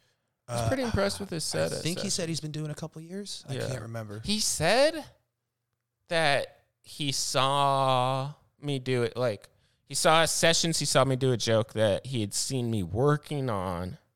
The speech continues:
Speaker 1: pre-pandemic at Cap City before it even turned into the Infinity Room.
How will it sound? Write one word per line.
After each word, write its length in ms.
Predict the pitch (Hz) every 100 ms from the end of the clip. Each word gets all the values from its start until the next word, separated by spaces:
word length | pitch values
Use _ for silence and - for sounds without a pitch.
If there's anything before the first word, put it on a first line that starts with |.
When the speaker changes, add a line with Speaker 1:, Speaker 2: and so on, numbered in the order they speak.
| _ _
Speaker 1:
pre-pandemic 1040 | - 139 123 113 113 98 90 101 82 69 -
at 160 | - -
Cap 280 | 98 95 -
City 360 | - 92 65
before 380 | - - - 73
it 80 | 80
even 200 | 80 73
turned 280 | - 82 82
into 220 | 80 101
the 120 | 76
Infinity 540 | 71 - 67 76 71 50
Room. 240 | 50 55